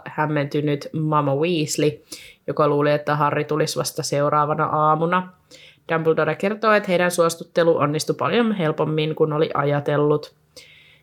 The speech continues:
Ja sitten siellä oli myös kotikolossa Tonks paikalla, joka Harryn ja Dumbledoren saavuttua oli tekemässä äkillistä lähtöä, vaikka Dumbledore totesi, ettei aio jäädä.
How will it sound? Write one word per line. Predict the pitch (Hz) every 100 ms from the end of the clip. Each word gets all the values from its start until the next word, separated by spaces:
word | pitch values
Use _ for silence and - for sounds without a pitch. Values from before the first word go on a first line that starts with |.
| _
Ja | 156 151 143 143
sitten | 143 147 160 147
siellä | 151 147
oli | 147 151
myös | 151 156
kotikolossa | - - 156 156 160 - 156 135 - _ _ _ _ -
Tonks | 196 240 240 - - _
paikalla, | 220 220 220 226 233 233 _ _ _ _ - - - - _ -
joka | 147 151
Harryn | 151 147 147
ja | 151 147 - 160
Dumbledoren | 151 156 151 151 156 151
saavuttua | 165 151 165 - 156 151
oli | - 156 151
tekemässä | 147 156 151 - -
äkillistä | 196 196 185 180 185 143
lähtöä, | 131 - 151 139 143 - _ -
vaikka | 143 -
Dumbledore | - 156 156 156 156
totesi, | 151 - 160 - 139
ettei | - 190 -
aio | 151 151 156
jäädä. | 156 156 160 165